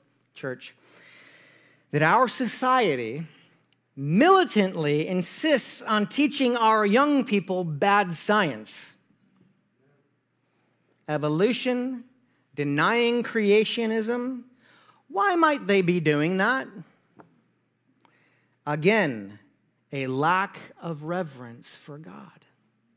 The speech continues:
Just funny how it keeps coming back to that.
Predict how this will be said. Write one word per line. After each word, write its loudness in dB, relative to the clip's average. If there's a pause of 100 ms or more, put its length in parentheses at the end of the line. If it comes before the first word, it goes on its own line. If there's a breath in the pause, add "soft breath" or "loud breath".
(1000)
Just -12
funny -8
how -6
it -14
keeps -14
coming -10
back -14
to -20
that. -20